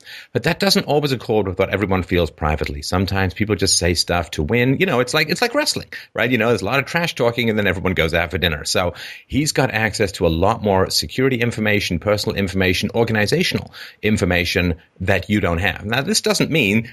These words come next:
that then don't have any thought, sort of thoughts or criticisms or feedback, but just remember, he's got way more information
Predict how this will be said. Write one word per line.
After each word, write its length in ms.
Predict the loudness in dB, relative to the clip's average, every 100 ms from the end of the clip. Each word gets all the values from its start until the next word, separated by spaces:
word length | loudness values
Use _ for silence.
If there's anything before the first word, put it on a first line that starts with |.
| -6
that 180 | -2 0
then 220 | 0 2
don't 180 | 0 0
have 220 | 0 2
any 220 | 2 2
thought, 500 | -2 -10 -6 -2 0
sort 160 | 0 -2
of 80 | 0
thoughts 320 | 0 0 0
or 40 |
criticisms 480 | 0 0 0 0 0
or 60 | -2
feedback, 540 | 0 -2 0 -2 -2 -8 -4
but 120 | 0
just 200 | 0 0
remember, 280 | 0 0 0
he's 260 | 0 -2 0
got 240 | -2 0
way 340 | 0 0 2
more 180 | 2 2
information 680 | 0 0 2 2 2 -2